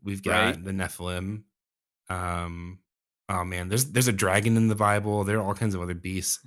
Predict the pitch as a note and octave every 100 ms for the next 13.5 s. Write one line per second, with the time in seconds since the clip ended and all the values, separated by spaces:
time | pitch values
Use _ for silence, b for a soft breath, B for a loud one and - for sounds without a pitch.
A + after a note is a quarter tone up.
0 | G2 G#2+ G#2+ B2+ F3+ D3+ F#2+ F#2 F2+ G#2+
1 | B2+ - - A3 F#3 C3 G#2 G2 F#2+ F2+
2 | F2+ F2 - F2 - G2 E2 D#2+ D#2 -
3 | _ _ _ _ b b b b C3+ B2+
4 | C3 A#2 A2 - C#3+ C#3+ C#3 C#3 C#3 C3+
5 | C3+ C#3 _ _ - F3 E3+ E3 E3 G#3
6 | C3 G#2+ C#3 C#3+ C#3 C#3 C3+ - E3 F3
7 | D#3+ G3+ G#3 D#3 C3+ C3 B2 A#2+ - -
8 | - B2+ A2 A2+ G#2+ A#2 A2+ A2 C3 G#2+
9 | A#2 A2+ - A2+ B2 A#2 A#2 A#2 A2+ A2
10 | A2 A2 G#2+ G#2 G#2 G#2+ G#2+ G#2+ G#2+ A2
11 | G#2+ G#2 A2+ A2 A2+ A2 - B2 A2 C3
12 | C#4 B3 D#3 C#3 C#3+ C#3+ C#3+ D#3 E3 D3+
13 | A#2+ A2 G#2+ G#2+